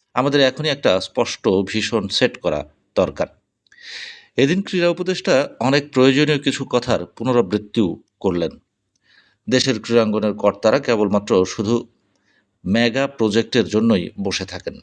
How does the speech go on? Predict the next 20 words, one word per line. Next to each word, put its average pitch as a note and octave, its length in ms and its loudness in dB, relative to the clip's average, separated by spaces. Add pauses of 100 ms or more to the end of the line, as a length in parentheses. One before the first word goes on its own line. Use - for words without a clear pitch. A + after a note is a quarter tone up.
যার A#2+ 180 2
মধ্যে B2+ 200 -2
রয়েছে A#2+ 400 0
স্টেডিয়াম G2+ 400 2
নির্মাণ G2 300 0
সহ C#3+ 280 0
বড় G2 260 4
বড় G#2 200 4 (480)
বাজেটের F#2+ 380 -2
কাজ। - 320 -4 (760)
অথচ D3+ 300 -2
দেশের D3 400 -2 (120)
অনেক C#3+ 420 -2 (200)
জায়গায় G#2+ 520 -2
স্টেডিয়াম A#2 460 -4
পড়ে D#2+ 220 -4
আছে, D#2 280 -4 (120)
সংস্কারের G#2+ 560 -2
অভাবে G2 420 2
সেগুলো G2 400 -2